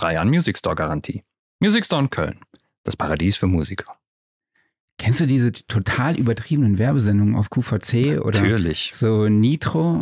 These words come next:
Speaker 2: und so?
Speaker 1: Natürlich. Die
Speaker 2: Wo die
Speaker 1: teilweise
Speaker 2: so
Speaker 1: als
Speaker 2: super
Speaker 1: Kind
Speaker 2: sch-
Speaker 1: gerne geguckt einfach.
Speaker 2: Die so super schlecht synchronisiert sind, ne?
Speaker 1: Mhm.
Speaker 2: Und, äh, Musik kommt da so oft aus der, aus der Dose und in so einem hundertachtundzwanzig, äh, Bit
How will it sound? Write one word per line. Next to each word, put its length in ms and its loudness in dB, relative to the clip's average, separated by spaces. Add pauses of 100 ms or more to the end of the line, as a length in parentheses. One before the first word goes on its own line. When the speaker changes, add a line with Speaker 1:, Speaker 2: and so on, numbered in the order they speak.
Speaker 2:
und 120 -2
so? 100 -4
Speaker 1:
Natürlich. 760 -2 (540)
Die 0 -
Speaker 2:
Wo 0 -
die 60 -16
Speaker 1:
teilweise 420 2
Speaker 2:
so 80 0
Speaker 1:
als 100 2
Speaker 2:
super 140 0
Speaker 1:
Kind 120 2
Speaker 2:
sch- 60 -12 (100)
Speaker 1:
gerne 360 2
geguckt 440 -2
einfach. 520 -4 (500)
Speaker 2:
Die 140 2
so 100 4
super 280 0
schlecht 320 0
synchronisiert 680 0
sind, 220 0
ne? 140 2
Speaker 1:
Mhm. 200 4
Speaker 2:
Und, 300 2
äh, 300 0
Musik 500 0
kommt 220 0
da 80 0
so 100 0
oft 180 -4
aus 120 -4
der, 260 2 (300)
aus 160 2
der 120 0
Dose 380 2
und 160 2
in 160 4
so 200 2
einem 420 4
hundertachtundzwanzig, 1300 0 (880)
äh, 340 2
Bit 320 -2